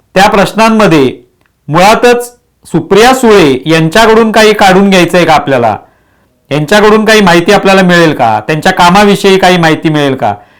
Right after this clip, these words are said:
यापेक्षाही अवांतर प्रश्नच जास्त होते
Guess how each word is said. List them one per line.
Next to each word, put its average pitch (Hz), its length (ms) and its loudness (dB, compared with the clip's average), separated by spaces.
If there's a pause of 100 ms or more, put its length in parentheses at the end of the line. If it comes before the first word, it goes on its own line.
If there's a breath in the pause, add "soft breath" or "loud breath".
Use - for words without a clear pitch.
(120)
यापेक्षाही 190 760 0 (300)
अवांतर 247 520 0
प्रश्नच 220 540 -2 (140)
जास्त 165 280 -2
होते 139 320 -2